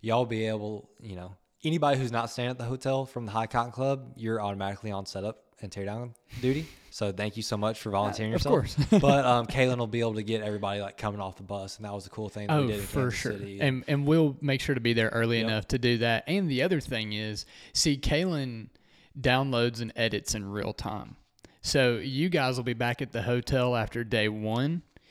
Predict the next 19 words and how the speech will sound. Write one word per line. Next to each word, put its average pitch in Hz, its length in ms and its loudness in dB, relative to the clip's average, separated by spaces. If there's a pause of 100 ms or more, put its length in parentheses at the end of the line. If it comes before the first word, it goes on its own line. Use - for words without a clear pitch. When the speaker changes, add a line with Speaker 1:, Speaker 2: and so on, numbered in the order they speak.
(180)
Speaker 2:
and 131 180 2
we'll 123 180 2
have 107 340 -2 (120)
already 127 320 4
have 107 340 0
photos 110 640 0
shared 110 380 -2
in 107 120 -4
a, - 200 -6 (120)
in 117 140 -4
a, 98 300 -4 (200)
in 110 160 -6
a, - 880 -10
what 113 220 -6
is 107 120 -4
it? 120 40 0
Speaker 1:
Google 113 120 -2
Drive? 110 320 -2
Speaker 2:
<laughs> 127 40 -4